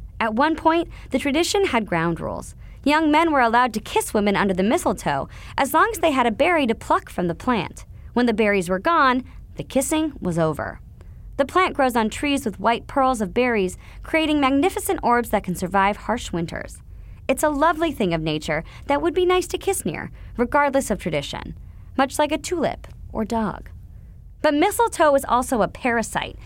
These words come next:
that kills the trees onto which it latches, draining the host of nutrients to increase its own fertility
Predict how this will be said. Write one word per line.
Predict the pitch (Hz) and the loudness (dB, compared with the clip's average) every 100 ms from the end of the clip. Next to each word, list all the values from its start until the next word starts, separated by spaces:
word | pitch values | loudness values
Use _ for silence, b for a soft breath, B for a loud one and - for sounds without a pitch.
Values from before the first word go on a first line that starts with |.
| B B | B B
that | 269 | 0
kills | - 349 370 294 | 2 2 4 2
the | |
trees | - - 277 302 | -4 0 0 2
onto | 208 190 170 | 2 0 -2
which | 220 190 | -2 -2
it | 156 | -2
latches, | 165 160 - 135 - - B | -2 -2 -6 -10 -12 -16 B
draining | - 233 277 285 269 | -4 2 4 4 4
the | 247 | 4
host | 220 233 - | 2 0 0
of | 220 | 0
nutrients | 220 - 202 175 - - | 0 0 -2 -2 -4 -4
to | 220 | -2
increase | 202 - 247 226 | 0 0 0 0
its | - | -2
own | 285 285 285 | 0 2 0
fertility | 202 - 311 320 339 | -2 0 0 2 0